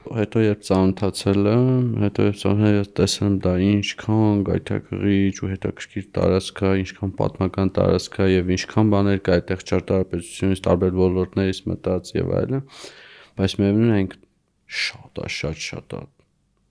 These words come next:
պետք է դրա, <laughs> դրա մեջ մասնագետ լինես կամ գոնե մի չորս-հինգ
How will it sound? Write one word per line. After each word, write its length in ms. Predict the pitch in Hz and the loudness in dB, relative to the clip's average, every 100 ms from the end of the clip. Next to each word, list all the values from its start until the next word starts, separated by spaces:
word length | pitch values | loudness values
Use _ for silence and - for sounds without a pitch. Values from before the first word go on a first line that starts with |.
| _ _ | _ _
պետք 240 | - - | -12 -2
է 60 | 90 | 0
դրա, 240 | 92 95 101 - - 120 | 2 2 4 2 2 0
<laughs> 420 | - - - - - | -2 -18 -16 -12 0
դրա 160 | 101 | 2
մեջ 240 | 101 101 98 | 4 2 0
մասնագետ 720 | 95 92 92 95 92 110 117 | 2 2 2 0 2 2 2
լինես 480 | 107 107 104 104 98 | 2 2 4 4 4
կամ 220 | - 87 90 | 0 -2 2
գոնե 260 | 95 95 | 4 4
մի 160 | 92 90 | 4 2
չորս-հինգ 760 | - - 104 107 - 110 104 | -2 -2 0 2 0 2 4